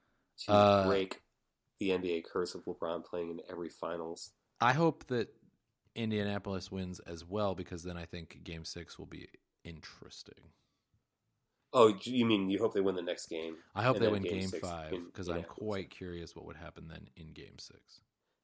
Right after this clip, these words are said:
Speaker 1: I mean, LeBron always plays his best basketball when his back is against the wall.
Speaker 2: Exactly.
Speaker 1: He's like me when I was in college,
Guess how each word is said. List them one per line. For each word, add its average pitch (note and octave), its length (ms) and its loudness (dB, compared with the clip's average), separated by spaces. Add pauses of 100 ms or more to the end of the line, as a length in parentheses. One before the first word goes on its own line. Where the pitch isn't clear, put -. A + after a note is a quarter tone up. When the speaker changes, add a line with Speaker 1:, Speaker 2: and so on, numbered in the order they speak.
Speaker 1:
I B2 40 4
mean, C3+ 120 6
LeBron C3+ 420 8
always D3 320 2
plays B2 540 6
his G#2+ 220 -2
best G2 260 2
basketball F2 640 0
when F2+ 220 -2
his E2 360 -4 (280)
back F2 320 -2
is E2+ 120 -8
against D#2+ 340 -12
the E2 60 -10
wall. D#2+ 320 -8 (400)
Speaker 2:
Exactly. D2+ 560 -12 (400)
Speaker 1:
He's - 100 -8
like A2+ 200 2
me G2 220 0
when F2+ 160 0
I E2 100 -4
was D#2+ 120 -6
in D2+ 100 -10
college, D#2 600 -6